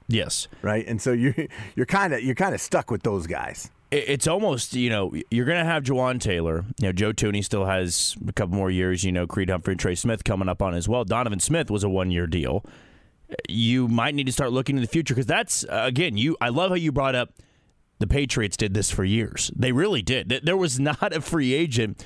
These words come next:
Speaker 1: they kinda bent over backward for and were like, "We're gonna give you that long extension." Brady was the only one that stuck around forever. It's like, he is the irreplaceable. You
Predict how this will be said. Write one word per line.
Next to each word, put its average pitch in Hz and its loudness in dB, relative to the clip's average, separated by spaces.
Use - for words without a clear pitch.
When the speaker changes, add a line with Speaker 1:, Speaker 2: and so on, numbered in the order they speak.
Speaker 1:
they 143 2
kinda 135 0
bent 135 -2
over 127 2
backward 117 0
for 101 0
and 104 0
were 104 0
like, 104 0
"We're 143 0
gonna 147 2
give 139 0
you 127 2
that 113 0
long 123 2
extension." 101 -2
Brady 156 2
was 139 2
the 143 2
only 143 2
one 156 0
that 151 -2
stuck 165 -2
around 196 0
forever. 107 -2
It's - -2
like, 139 0
he 214 2
is 175 2
the 127 0
irreplaceable. 95 0
You 123 2